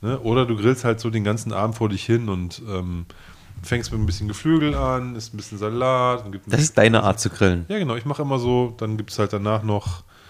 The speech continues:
Speaker 1: irgendwie Rind und dann habe ich noch ein Wildschweinfilet gefunden
Speaker 2: Ja.
Speaker 1: und so irgendwie. Dann gab's danach ja noch ein bisschen Nachtisch und ja.
Speaker 2: Genau. Und das finde ich ist die beste Art zu grillen im Übrigen.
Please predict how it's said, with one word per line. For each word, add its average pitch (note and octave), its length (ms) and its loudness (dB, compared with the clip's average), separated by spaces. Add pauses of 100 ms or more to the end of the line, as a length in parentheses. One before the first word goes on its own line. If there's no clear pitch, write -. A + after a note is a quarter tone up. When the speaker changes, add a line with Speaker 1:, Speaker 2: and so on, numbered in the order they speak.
(240)
Speaker 1:
irgendwie G#2+ 260 0
Rind D3 440 2
und A#2 60 2
dann G#2+ 120 0
habe A2 160 2
ich G#2+ 60 -4
noch G#2+ 120 -2
ein G#2 120 -2
Wildschweinfilet B2 1120 2
gefunden A#2 640 2
Speaker 2:
Ja. A2 60 -10
Speaker 1:
und F#2+ 200 -10 (1300)
so G2+ 220 -8
irgendwie. G2+ 300 -4
Dann G2 160 -2
gab's G#2 180 4
danach G#2 320 4
ja G#2+ 80 2
noch G2 320 -4
ein G2+ 160 -8
bisschen G2 220 -8
Nachtisch A#2+ 640 -2
und F#2 180 -12
ja. F2+ 220 -8
Speaker 2:
Genau. A2+ 180 4
Und - 60 -8 (200)
das A#2+ 140 6
finde E3 120 8
ich B2 60 4
ist B2 180 4
die A2 60 4
beste - 320 4
Art F#2 180 4
zu - 100 0
grillen G2 240 6
im F#2 120 4
Übrigen. G2 460 -4